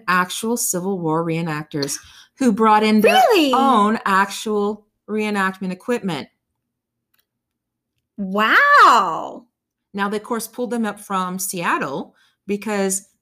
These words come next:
Speaker 1: Canada didn't have the Civil War. And we know that this show was filmed in Canada. So they had to bring them across the <laughs> border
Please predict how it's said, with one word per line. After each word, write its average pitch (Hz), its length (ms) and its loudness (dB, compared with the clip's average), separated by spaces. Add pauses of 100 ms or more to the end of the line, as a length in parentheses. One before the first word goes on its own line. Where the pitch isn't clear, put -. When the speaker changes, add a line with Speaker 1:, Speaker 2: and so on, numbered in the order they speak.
(100)
Speaker 1:
Canada 370 440 -2
didn't 208 240 0
have 202 380 0
the 196 80 0
Civil 190 360 0
War. 143 420 -6 (200)
And 185 160 -4
we 185 100 -2
know 175 220 -2
that 160 420 -4
this 170 180 -6
show 147 220 -6
was 151 160 -6
filmed 175 380 -6
in 156 120 -4
Canada. 156 520 -8 (340)
So - 220 -6
they 170 100 -2
had 180 200 -2
to 185 60 -4
bring 160 260 -4
them 156 180 -6
across 160 440 -4
the 196 100 0
<laughs> - 20 2
border 185 440 2